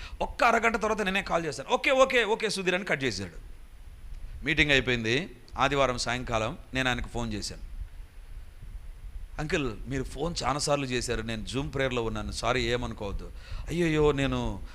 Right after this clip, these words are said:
నువ్వు నీ ఫోన్ కనెక్ట్ అవుతుంది కానీ రింగ్ అవుతుంది ఎత్తలేదని మాటి మాటికి చేశాను, ఏమనుకోవద్దు క్షమించు, నాకు తెలీదు నువ్వు Zoom-లో ఉన్నావని." "పర్లేదు అంకుల్,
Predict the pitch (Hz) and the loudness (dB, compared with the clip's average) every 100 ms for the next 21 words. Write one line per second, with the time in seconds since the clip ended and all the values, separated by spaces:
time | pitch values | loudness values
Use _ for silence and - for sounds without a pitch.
0 | - 127 135 117 - - 123 - 147 185 | -6 -2 -2 -2 -6 -10 -8 -4 0 2
1 | 226 196 - - - 143 185 202 185 185 | 0 -6 -10 -8 -2 0 2 2 2 2
2 | 180 175 180 185 180 131 139 170 151 143 | 2 2 2 0 0 0 0 2 2 2
3 | 170 143 - 165 156 147 131 131 143 135 | 2 0 2 2 4 2 0 0 0 0
4 | 123 123 120 117 160 127 - - - 143 | 0 0 0 -2 -4 -6 -10 -10 0 2
5 | 202 180 170 165 160 - 143 160 143 165 | 2 2 0 0 0 0 -2 -2 -2 -2
6 | 139 139 156 190 190 165 120 156 170 151 | -2 0 2 2 0 -2 -2 0 2 4
7 | 143 139 135 143 123 - - - 160 185 | 4 4 4 4 0 -8 -12 -2 2 6
8 | 220 202 151 160 | 6 6 2 0